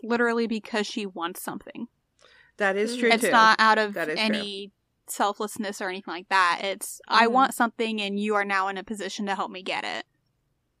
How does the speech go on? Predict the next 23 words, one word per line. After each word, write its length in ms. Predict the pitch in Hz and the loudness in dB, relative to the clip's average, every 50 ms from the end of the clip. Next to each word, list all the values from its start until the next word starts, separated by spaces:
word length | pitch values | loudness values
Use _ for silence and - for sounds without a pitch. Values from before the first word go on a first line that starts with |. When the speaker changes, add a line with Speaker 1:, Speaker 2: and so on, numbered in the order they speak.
| _ _ _ _ _ _ - | _ _ _ _ _ _ -8
Speaker 3:
Yeah. 140 | 254 220 226 | 2 4 6
Speaker 1:
Or 60 | 220 | 6
at 100 | 220 202 | 6 4
least 220 | 220 240 220 - - | 2 -2 -2 0 4
not 180 | 233 214 - | 4 4 4
sabotage 540 | - - 190 180 - 185 - - - 226 - 254 | 4 2 2 2 2 -2 -4 -4 -4 -2 2 4
it. 260 | 277 285 - - - _ | 4 4 4 2 -8 _
<laughs> 880 | _ _ _ _ _ _ _ _ _ _ _ _ _ _ _ - - - - - - - - - - _ _ _ _ _ _ | _ _ _ _ _ _ _ _ _ _ _ _ _ _ _ -14 -12 -10 -10 -10 -12 -14 -18 -20 -20 _ _ _ _ _ _
Speaker 2:
So 360 | - - 285 269 254 254 254 | -6 -2 0 2 2 2 2
Speaker 3:
I 20 | 240 | 2
mean, 80 | 240 233 | 2 2
Speaker 2:
are 60 | 247 | 2
Speaker 3:
do 80 | 247 240 | 2 2
we 100 | 247 247 | 0 0
just 160 | 247 240 240 | -2 -2 -2
Speaker 2:
we 60 | 240 | 2
Speaker 3:
give 160 | 233 233 233 269 | 2 4 4 4
it 120 | 247 240 | 2 0
to 120 | - 285 277 | -2 -6 -6
Rory 460 | - 277 294 294 294 294 302 302 330 | -2 0 0 2 2 2 0 0 -2
again? 260 | 339 339 - 240 254 | -4 -4 -4 -2 2
Speaker 2:
Yeah, 300 | 285 285 302 302 294 247 | 4 6 6 6 6 4
unfortunately, 540 | 240 285 - - 277 359 - - 466 392 - | 2 0 4 4 4 4 4 0 0 -2 -2